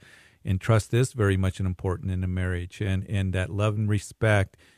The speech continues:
is the, you know, the very foundation of bringing that trust into a marriage and being honest with each other. And, uh, so we pray that, uh, that's a part of our marriages,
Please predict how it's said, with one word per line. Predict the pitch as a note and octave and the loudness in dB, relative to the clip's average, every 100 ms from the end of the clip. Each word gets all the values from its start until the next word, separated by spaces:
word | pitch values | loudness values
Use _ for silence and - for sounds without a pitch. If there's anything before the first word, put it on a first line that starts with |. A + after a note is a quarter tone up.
| _ | _
is | G2+ F#2+ | -4 -4
the, | A2 - | -6 -2
you | G#2+ | 0
know, | G2 F#2+ F#2+ | 0 0 -2
the | G#2 | -2
very | F#2+ G2+ G#2+ | 0 2 2
foundation | - G2 G2 F#2+ G#2 A2 - F2+ F2 | 0 -2 -2 0 0 0 -2 -4 -4
of | G2 F2+ | -4 -6
bringing | - G2+ A2 G2+ | -2 -2 0 0
that | F2+ E2+ - | 0 -4 -8
trust | - F#2+ E2+ - - - _ _ | -6 -2 -2 -4 -14 -20 _ _
into | G2+ F#2+ G2+ | -2 0 0
a | F#2 | 0
marriage | F2 E2+ E2 D#2+ - | 0 -4 -4 -6 -6
and | F#2 F#2 | -4 -4
being | F#2 G2+ G#2+ | -2 0 0
honest | G#2+ G2+ C#3 - | 0 0 0 -2
with | - F2+ | -6 -6
each | F2 - F2+ | -6 -6 -6
other. | E2+ F2 E2 _ _ _ - | -4 -4 -6 _ _ _ -8
And, | F#2+ F2+ | -6 -4
uh, | F2+ F2 | -4 -4
so | - G#2 | -4 -6
we | F2+ F#2+ F#2+ | -4 -4 -6
pray | - G2+ G2 | -2 -2 0
that, | F2+ F2 F2 _ _ - | -2 -6 -8 _ _ -14
uh, | F#2 F2+ | -10 -8
that's | F#2 F#2+ | -6 -6
a | G2 | -6
part | - G2 G2 | -6 -2 -2
of | F#2+ F2+ | -2 -2
our | F2+ F2 | -4 -2
marriages, | F#2 F#2 F#2 F2 F2+ F2 | -2 -2 -2 -4 -6 -6